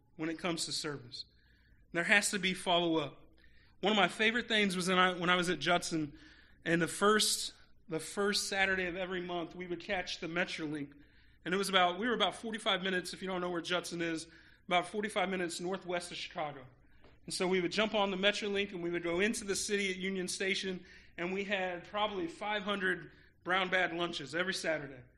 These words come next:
It was one of my favorite things to do, to go and, and, and serve those meals and talk to people, a lot like what you guys are,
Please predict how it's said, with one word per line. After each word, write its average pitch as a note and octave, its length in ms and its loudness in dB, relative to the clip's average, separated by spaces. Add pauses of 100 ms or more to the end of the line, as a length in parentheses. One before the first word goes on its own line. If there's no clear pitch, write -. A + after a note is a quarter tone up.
(320)
It E3 40 -6
was E3 120 0
one F#3 120 0
of F#3 40 -2
my E3 100 2
favorite G3 280 0
things G3 220 -4
to F#3 60 -8
do, F#3 200 -4
to E3 80 -4
go F3 360 2
and, D#3+ 180 0 (400)
and, D#3+ 360 0
and D#3 140 -6
serve G3+ 260 0
those F#3 240 -2
meals F#3 360 -2
and D#3+ 100 -4
talk F#3 240 -2
to F#3 60 -8
people, F#3 380 -4
a E3 40 -2
lot G3 180 0
like F3+ 160 -2
what G3 100 -8
you G3 60 -12
guys F3+ 220 0
are, E3+ 160 -2